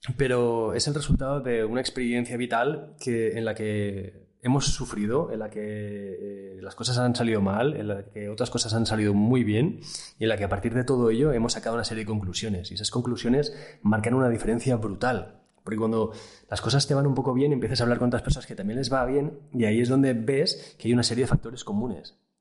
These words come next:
Y si son unos factores comunes que ayudan a que las cosas vayan bien, hostia, eh, por lo menos intenta abrirte a esa perspectiva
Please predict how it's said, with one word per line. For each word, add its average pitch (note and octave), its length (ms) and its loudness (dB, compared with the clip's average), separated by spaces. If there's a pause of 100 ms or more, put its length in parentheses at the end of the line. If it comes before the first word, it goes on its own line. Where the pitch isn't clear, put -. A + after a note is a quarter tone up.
Y - 80 -12
si A2 120 -4
son B2 160 0
unos D3+ 160 4
factores C#3 420 -2
comunes C3+ 340 2
que - 120 -4
ayudan C3 260 4
a G2 60 0
que F#2 80 -6
las E2+ 100 -8
cosas B2 200 -2
vayan C#3 220 4
bien, E3 260 4 (500)
hostia, - 440 -4 (640)
eh, G#2 320 4
por G#2+ 120 0
lo G#2 40 4
menos C3+ 220 4
intenta D3 460 2
abrirte B2+ 460 0
a B2+ 60 -2
esa B2 200 -2
perspectiva F#3 800 0